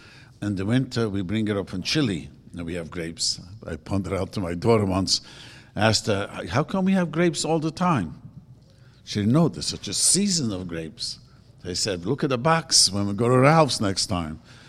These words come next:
You see, it says imported from Chile." No, we live, we,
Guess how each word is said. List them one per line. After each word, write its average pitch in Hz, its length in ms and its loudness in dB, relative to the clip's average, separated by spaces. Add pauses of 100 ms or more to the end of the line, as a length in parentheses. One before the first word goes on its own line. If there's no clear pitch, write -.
(160)
You 101 100 -6
see, 165 460 0
it 87 160 -6
says 123 720 0 (160)
imported 131 600 4
from 160 200 -2
Chile." 202 500 4 (720)
No, 113 220 0
we 123 180 2
live, 135 280 2
we, 139 480 0